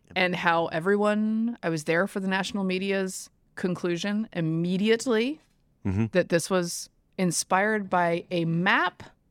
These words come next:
Speaker 2: Mm-hmm.
Speaker 1: that Sarah Palin had used that had
Speaker 2: Crosshairs.
Speaker 1: targets,
Speaker 2: Yeah.
Speaker 1: like, crosshairs
Speaker 2: And,
Speaker 1: on
Speaker 2: and
Speaker 1: it.
Speaker 2: the, and, and, and referring to, you know, targeting candidates.
Speaker 1: Right. This, of course, ended up not being true at all.
Speaker 2: Mm-hmm.
Speaker 1: But in many people's head, it's cemented because that was the early
Speaker 2: That's right.
Speaker 1: story.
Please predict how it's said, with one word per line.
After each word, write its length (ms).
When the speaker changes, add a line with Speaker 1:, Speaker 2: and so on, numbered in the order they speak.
Speaker 2:
Mm-hmm. 200
Speaker 1:
that 140
Sarah 360
Palin 540
had 600
used 440
that 160
had 340
Speaker 2:
Crosshairs. 340
Speaker 1:
targets, 480
Speaker 2:
Yeah. 160
Speaker 1:
like, 200
crosshairs 680
Speaker 2:
And, 120
Speaker 1:
on 80
Speaker 2:
and 180
Speaker 1:
it. 80
Speaker 2:
the, 80
and, 120
and, 180
and 260
referring 300
to, 140
you 80
know, 120
targeting 480
candidates. 460
Speaker 1:
Right. 200
This, 200
of 100
course, 320
ended 200
up 120
not 280
being 200
true 240
at 60
all. 240
Speaker 2:
Mm-hmm. 200
Speaker 1:
But 120
in 140
many 160
people's 300
head, 180
it's 200
cemented 480
because 200
that 140
was 140
the 100
early 240
Speaker 2:
That's 160
right. 60
Speaker 1:
story. 220